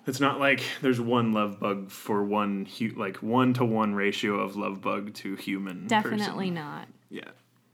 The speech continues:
Speaker 1: For
Speaker 2: Kind
Speaker 1: some
Speaker 2: of an
Speaker 1: reason, that
Speaker 2: elite
Speaker 1: was in
Speaker 2: thing.
Speaker 1: my head, but yeah. Okay,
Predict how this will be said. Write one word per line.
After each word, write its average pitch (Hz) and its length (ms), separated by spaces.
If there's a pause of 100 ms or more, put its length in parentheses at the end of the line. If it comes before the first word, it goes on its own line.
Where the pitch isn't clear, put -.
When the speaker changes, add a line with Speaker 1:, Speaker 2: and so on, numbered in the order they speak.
(180)
Speaker 1:
For - 140
Speaker 2:
Kind 170 40
Speaker 1:
some 175 120
Speaker 2:
of 147 60
an 135 80
Speaker 1:
reason, 139 100
that 123 60
Speaker 2:
elite - 220
Speaker 1:
was 156 100
in - 60
Speaker 2:
thing. - 140
Speaker 1:
my 101 140
head, 90 220 (120)
but - 220
yeah. 160 100 (560)
Okay, 214 280